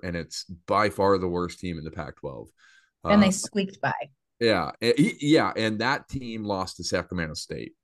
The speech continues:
Speaker 2: <laughs>
Speaker 1: So, uh, is Arizona better than Sacramento State? I don't know the answer to that.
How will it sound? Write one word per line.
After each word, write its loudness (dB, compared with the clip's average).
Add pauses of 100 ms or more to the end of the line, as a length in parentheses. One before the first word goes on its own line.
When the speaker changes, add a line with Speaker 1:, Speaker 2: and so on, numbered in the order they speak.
(220)
Speaker 2:
<laughs> 6
Speaker 1:
So, 4 (260)
uh, -4 (220)
is 4
Arizona 2 (520)
better 2
than -4
Sacramento -4
State? -4 (540)
I -2
don't -4
know -2
the -6
answer -8
to -10
that. -8